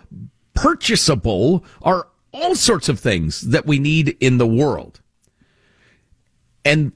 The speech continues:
the, the rise since nineteen eighty of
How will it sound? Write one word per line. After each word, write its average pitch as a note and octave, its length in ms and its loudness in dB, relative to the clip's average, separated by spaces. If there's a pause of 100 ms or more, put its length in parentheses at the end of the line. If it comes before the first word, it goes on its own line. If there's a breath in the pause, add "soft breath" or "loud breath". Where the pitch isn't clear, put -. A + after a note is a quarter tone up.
(320)
the, D3+ 380 0
the C3+ 200 4
rise A#2+ 920 0 (180)
since - 380 0
nineteen C4+ 760 -2
eighty G3+ 500 0 (720)
of C3 340 0